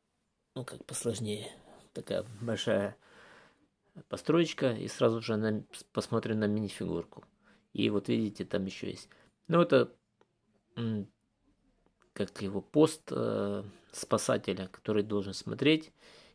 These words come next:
и говорить: «Не заплывайте за буйки». Вот такой вот.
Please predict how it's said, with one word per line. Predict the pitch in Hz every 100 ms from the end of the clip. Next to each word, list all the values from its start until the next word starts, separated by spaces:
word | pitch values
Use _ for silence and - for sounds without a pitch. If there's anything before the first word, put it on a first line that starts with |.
| -
и | 104
говорить: | 104 101 110 135 - - _ _ _ _ -
«Не | 113 104
заплывайте | 107 113 110 107 117 131 -
за | 104 104
буйки». | 110 104 - 101 101 - _ _ _ _ _ _ _ _ _ _ _ _ _ _ _ _
Вот | 120 98 -
такой | 87 - 110 143
вот. | 190 -